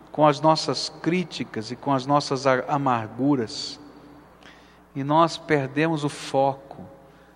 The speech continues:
do Deus que age no meio de todas as circunstâncias da nossa vida.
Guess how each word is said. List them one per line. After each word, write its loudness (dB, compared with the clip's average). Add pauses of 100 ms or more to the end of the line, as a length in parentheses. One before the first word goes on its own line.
(280)
do -2
Deus 2
que -2
age 2
no -4
meio 0
de -6
todas 2
as -2
circunstâncias -6
da -4
nossa -8
vida. -10